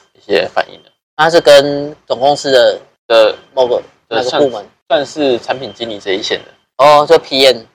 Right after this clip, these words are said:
Speaker 1: 对，对，P M。
Speaker 2: 嗯。
Speaker 1: 嗯，我们会跟他们去做联系，对，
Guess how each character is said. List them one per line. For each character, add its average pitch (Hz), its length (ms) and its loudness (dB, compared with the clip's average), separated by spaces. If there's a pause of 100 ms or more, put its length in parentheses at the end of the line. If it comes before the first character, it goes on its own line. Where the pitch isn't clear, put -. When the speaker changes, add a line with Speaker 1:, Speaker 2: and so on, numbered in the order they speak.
(120)
Speaker 1:
对， 110 200 -4
对 104 100 -4
，P 107 140 -18
M。 104 80 -14 (260)
Speaker 2:
嗯。 107 300 -2
Speaker 1:
嗯， 104 260 -18
我 - 60 -20
们 110 100 -20
会 123 100 -2
跟 117 160 -4
他 107 100 -8
们 98 140 -12
去 107 140 -18
做 - 220 -2
联 - 200 -14
系， - 220 -18 (300)
对， 80 120 -8